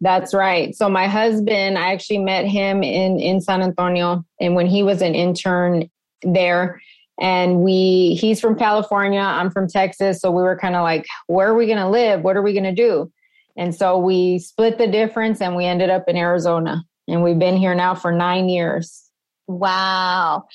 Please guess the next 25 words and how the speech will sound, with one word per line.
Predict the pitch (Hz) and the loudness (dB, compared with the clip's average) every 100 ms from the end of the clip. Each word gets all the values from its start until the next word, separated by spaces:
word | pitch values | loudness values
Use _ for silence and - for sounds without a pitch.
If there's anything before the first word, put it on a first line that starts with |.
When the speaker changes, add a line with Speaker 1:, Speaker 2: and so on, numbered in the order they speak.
| - - | -18 -2
Speaker 2:
And | 240 240 | 2 2
you | |
have | 233 240 220 | 2 0 -2
a | 208 | -4
private | - 196 180 180 | -4 -4 -2 -4
practice? | 196 208 - 403 - - _ _ _ - | -4 -4 -2 -4 -6 -14 _ _ _ 0
Speaker 1:
That's | 196 190 - | 2 2 0
right. | 185 170 - - | 0 0 0 0
That's | 180 180 | 0 0
correct. | - 185 175 196 - | 0 0 0 -2 -6
Speaker 2:
Okay. | - | -2
Speaker 1:
So | 180 170 | 0 0
I'm | 180 185 | 0 0
Speaker 2:
All | 190 | 0
right. | 165 180 - 180 | -2 -4 -6 -12
Speaker 1:
in | 175 | -8
a, | - 180 180 - | -2 0 0 -2
my | 185 170 175 | 0 2 0
private | 170 202 196 202 | 0 2 2 2
practice | 202 196 196 | 0 -2 -4
is | 180 175 | -4 -4
called | 185 180 | -2 -2
Cornerstone | 170 196 196 190 202 202 | -2 -2 -2 -2 -2 0
Women's | 190 185 185 - | 0 0 -2 -2
Care. | 185 175 190 | -2 0 -2